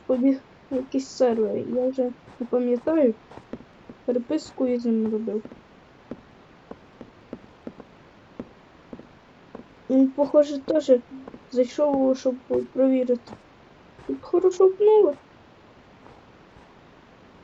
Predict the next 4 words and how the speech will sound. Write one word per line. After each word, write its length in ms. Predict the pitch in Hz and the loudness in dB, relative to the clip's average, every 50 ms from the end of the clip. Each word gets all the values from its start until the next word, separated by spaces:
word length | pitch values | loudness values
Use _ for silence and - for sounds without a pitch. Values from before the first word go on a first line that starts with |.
| _ - - | _ -8 -6
А. 140 | 254 254 262 262 - - - - - - - - - - - - - - - - - - - - - - - - - - - - - - - - | -4 -4 -6 -8 -12 -20 -20 -20 -20 -20 -20 -20 -20 -20 -20 -20 -20 -20 -20 -20 -20 -20 -20 -20 -20 -20 -20 -20 -20 -20 -20 -20 -20 -16 -8 -4
А. 260 | 220 226 240 262 233 - - - - - - - - - - - - - - - - - - - - - - - - - - - - - - - - - - - - - - - - - - - - - - - - - - - - - - - - - - - - - - - - - - - - - - - - - - - - - - - - - - - - - - - - - - - - - - | -2 0 0 0 -2 -2 -6 -16 -20 -20 -20 -20 -20 -20 -20 -20 -20 -20 -20 -20 -20 -20 -20 -20 -20 -20 -20 -20 -20 -20 -20 -20 -20 -20 -20 -20 -20 -20 -20 -20 -20 -20 -20 -20 -20 -20 -20 -20 -20 -20 -20 -20 -20 -20 -20 -20 -20 -20 -20 -20 -20 -20 -20 -20 -20 -20 -20 -20 -20 -20 -20 -20 -20 -20 -20 -20 -20 -20 -20 -20 -20 -20 -20 -20 -20 -20 -20 -20 -20 -20 -20 -20 -20 -20 -20 -20 -20 -18 -10
О. 280 | - - 214 220 214 208 208 - - - - - - - - - - - - - - - - - - - - - - - - - - - - - - - - - - - - - - - - - - | -4 -2 0 0 0 -2 -4 -12 -20 -20 -20 -20 -20 -20 -20 -20 -20 -20 -20 -20 -20 -20 -20 -20 -20 -20 -20 -20 -20 -20 -20 -20 -20 -20 -20 -20 -20 -20 -20 -20 -20 -20 -20 -20 -20 -20 -20 -18 -10
Хороші. 520 | - 233 226 233 226 240 233 - - 262 | -8 -6 -4 -2 -4 -4 -4 -2 -4 -4